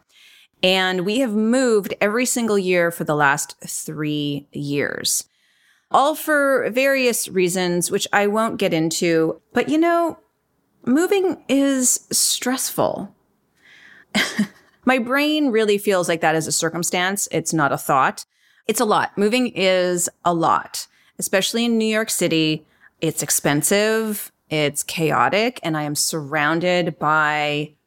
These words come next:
boxes right now. So, yeah, it's a little crazy, but here we are.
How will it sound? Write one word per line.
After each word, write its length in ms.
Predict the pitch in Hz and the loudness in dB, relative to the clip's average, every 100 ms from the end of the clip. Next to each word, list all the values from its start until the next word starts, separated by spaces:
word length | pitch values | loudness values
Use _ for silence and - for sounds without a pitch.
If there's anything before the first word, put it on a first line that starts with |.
| - | -18
boxes 1000 | 170 - 151 - - 160 - - - - _ _ _ - | -14 0 0 0 -2 -6 -6 -6 -8 -8 _ _ _ -6
right 300 | 160 160 - | -2 -2 -2
now. 460 | 147 127 107 175 _ _ _ _ | -4 -2 -4 -6 _ _ _ _
So, 420 | - 302 269 262 - | -2 0 0 -2 -2
yeah, 240 | 214 - - | 0 0 -2
it's 160 | 269 - | -4 -2
a 40 | |
little 160 | 330 330 | -4 -2
crazy, 420 | 330 226 - - _ | 0 0 0 -8 _
but 220 | 214 190 - | -2 -2 -6
here 320 | 208 262 254 | -10 -2 0
we 160 | 247 208 | 2 2
are. 380 | 143 69 - | 2 0 -2